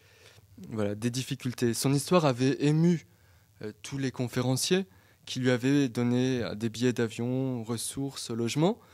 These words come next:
Et petit à petit, il s'est apparu qu'il mentait sur toute la ligne. Alors, deuxième anecdote,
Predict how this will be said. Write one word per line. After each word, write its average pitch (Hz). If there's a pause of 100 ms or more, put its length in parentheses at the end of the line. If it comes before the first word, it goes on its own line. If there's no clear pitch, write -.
(220)
Et 127
petit 151
à 135
petit, 175
il 139
s'est -
apparu 127
qu'il 127
mentait 123
sur 127
toute -
la 120
ligne. 113 (760)
Alors, 135 (1000)
deuxième 151
anecdote, 143